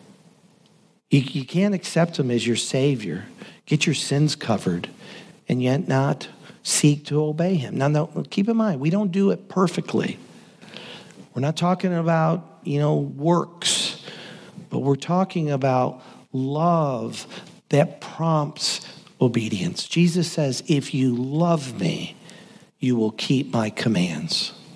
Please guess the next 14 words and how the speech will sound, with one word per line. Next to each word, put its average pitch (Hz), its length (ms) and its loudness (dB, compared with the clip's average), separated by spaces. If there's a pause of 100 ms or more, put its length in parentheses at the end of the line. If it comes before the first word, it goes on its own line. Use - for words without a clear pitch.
(1000)
And 120 160 -2
his 120 180 0
commandments, 139 720 0
he 123 120 2
says, 85 600 0 (340)
are 107 160 -2
not 117 500 -2 (220)
burdensome. 95 760 0 (2000)
Jesus - 800 -2
is - 240 4
God's 143 520 0
Son. - 460 -2
He's - 320 6
our 110 240 0